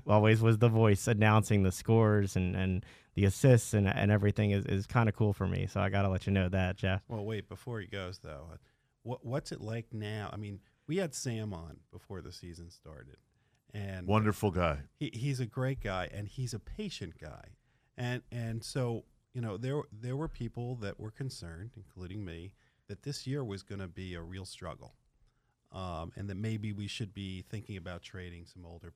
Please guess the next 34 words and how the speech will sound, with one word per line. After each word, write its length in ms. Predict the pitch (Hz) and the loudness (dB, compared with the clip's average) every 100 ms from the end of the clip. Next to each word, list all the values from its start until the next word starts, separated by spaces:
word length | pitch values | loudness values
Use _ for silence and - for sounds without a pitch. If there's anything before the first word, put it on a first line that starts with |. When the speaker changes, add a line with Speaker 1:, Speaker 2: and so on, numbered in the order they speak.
| - | -14
Speaker 2:
players. 380 | 87 82 80 - | -14 -12 -14 -18
And, 80 | 87 _ _ _ _ | -20 _ _ _ _
and 120 | 82 | -18
Sam 280 | - 131 147 | -8 -6 -4
said, 160 | - 131 | -6 -10
"Hang 260 | 127 127 | -6 -6
in 160 | 117 92 | -6 -8
there." 160 | - - _ _ _ _ - | -14 -20 _ _ _ _ -16
He 80 | |
said, 220 | 107 101 92 _ | -12 -10 -12 _
"Wait 280 | 82 101 127 | -10 -8 -8
till 100 | 151 | -8
you 40 | 151 | -10
see 180 | - | -8
these 200 | 139 127 | -6 -6
young 200 | 120 110 | -6 -6
guys 260 | 107 101 98 | -6 -6 -8
come 240 | - 90 | -10 -10
up, 160 | 95 101 - | -10 -12 -12
and 180 | 104 | -10
they're 120 | 107 107 | -8 -6
still 580 | - - 175 143 113 107 | -6 -4 -2 -2 -4 -8
the 60 | 90 | -10
Morgan 340 | 92 95 92 | -10 -10 -12
Frosts 480 | - 123 113 110 - | -10 -6 -4 -6 -10
and 100 | 82 | -16
the 60 | 78 | -18
Carter 240 | - 87 85 | -14 -12 -8
Harts 400 | 123 123 113 - | -6 -6 -6 -12
and 80 | - | -14
the 40 | |
guys 240 | 85 101 117 | -8 -6 -6
behind 420 | 123 147 156 117 | -4 -4 -4 -4
that. 180 | 101 | -4